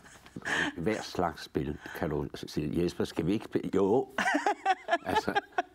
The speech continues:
det skal jeg. Så, øhm, s-, hvad gør jeg med ventetid på film? Snakker. Øh, snakker med andre.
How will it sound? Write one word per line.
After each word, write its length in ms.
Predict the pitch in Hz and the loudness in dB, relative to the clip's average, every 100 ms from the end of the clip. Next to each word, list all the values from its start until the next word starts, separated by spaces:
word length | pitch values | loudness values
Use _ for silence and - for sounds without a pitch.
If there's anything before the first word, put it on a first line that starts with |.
| - | 2
det 100 | 120 | 2
skal 140 | - 98 | 2 2
jeg. 240 | 92 - - - 415 294 277 247 | 2 0 -2 -4 -2 0 0 0
Så, 200 | - 220 | -2 0
øhm, 1160 | 143 87 85 82 85 82 85 85 85 69 - - - - - - - _ - | 2 4 2 2 2 0 0 -2 -2 -4 -6 -10 -12 -16 -18 -20 -20 _ -20
s-, 160 | - - - - - - - - - _ | -18 -18 -20 -20 -20 -20 -20 -20 -20 _
hvad 160 | - 117 | -4 -2
gør 160 | 147 135 | 0 2
jeg 120 | 131 | 2
med 220 | 123 113 113 | 2 2 2
ventetid 580 | 113 120 - - 123 | 2 0 -2 -2 -2
på 180 | 76 - | -2 -6
film? 420 | 104 - 120 - - - - - - - - - - - - - - _ _ | -8 -2 -2 -2 -10 -16 -20 -20 -20 -20 -20 -20 -20 -20 -20 -20 -20 _ _
Snakker. 520 | - - 80 80 104 - - - - - - - - - - | -10 -4 -2 -2 -4 -8 -14 -20 -20 -20 -20 -20 -20 -20 -6
Øh, 580 | 101 90 85 73 50 55 | -2 -2 -2 -6 -8 -10
snakker 440 | - - 104 110 123 | -6 -2 0 0 0
med 80 | |
andre. 540 | 107 92 104 120 120 | 0 0 -2 -2 -4